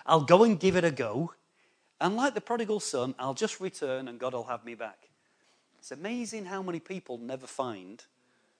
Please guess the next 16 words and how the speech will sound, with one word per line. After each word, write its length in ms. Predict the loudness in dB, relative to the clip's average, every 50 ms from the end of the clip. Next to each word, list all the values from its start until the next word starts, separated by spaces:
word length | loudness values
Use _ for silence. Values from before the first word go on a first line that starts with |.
| _ _ _ _ _ _ _ _ _ _ _
the 100 | -6 -4
grid 260 | -2 2 2 0 0
reference 500 | 0 -4 -4 -4 -6 -8 -14 -14 -12 -8
or 160 | -6 -6 -6 -4
postcode 560 | -2 -2 -2 -2 -4 -8 -6 -6 -6 -8 -10
to 100 | -8 -4
get 160 | -4 -4 -4
back. 360 | -4 -6 -8 -10 -14 -20 -20 _ _ _ _ _ _ _ _ _ _ _ _ _ _ _ _ 0
Once 260 | 2 2 2 2 2
they're 180 | 2 2 2
out, 300 | 2 2 0 0 -2 -4
the 80 | -6 -4
wheels 300 | -2 -2 -2 -2 -4 -6
have 80 | -10 -14
fell 260 | -12 -10 -8 -8 -6
off. 380 | -8 -10 -10 -14 -20 -20 -20